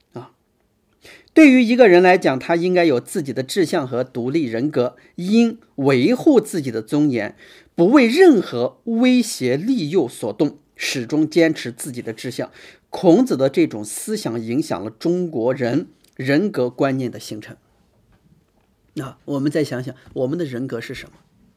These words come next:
我们今天是行尸走肉呢？我们今天还是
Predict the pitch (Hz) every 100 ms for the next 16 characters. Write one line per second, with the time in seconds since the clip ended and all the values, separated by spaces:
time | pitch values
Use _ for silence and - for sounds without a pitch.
0 | _ _ - - 135 135 180 190 202 190
1 | 185 165 - 127 135 160 - 110 120 175
2 | 143 143 _ _ 131 123 143 196 202 185
3 | 180 175 123 - -